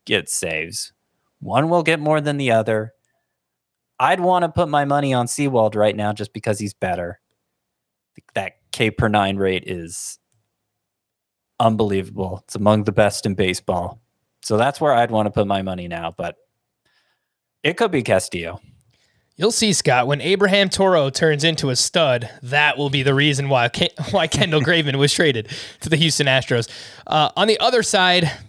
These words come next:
Speaker 2: in Tampa, a closer has no name. We know that. But if we're trying to figure this out, trying to handicap this situation,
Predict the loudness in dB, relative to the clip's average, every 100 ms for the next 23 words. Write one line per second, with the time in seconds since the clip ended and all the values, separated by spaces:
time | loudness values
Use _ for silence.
0 | _ -4 -2 0 0 2 2 0 -6 _
1 | _ _ _ -8 -6 0 2 4 2 2
2 | -2 -4 -6 -10 -16 _ _ _ -4 -2
3 | 0 -4 -8 -14 -16 _ _ _ _ -4
4 | 0 2 0 _ _ _ _ -2 0 0
5 | 0 2 0 0 2 2 0 -2 0 0
6 | 2 0 -2 -2 -4 -4 -6 -6 -4 -4
7 | -4 -4 -8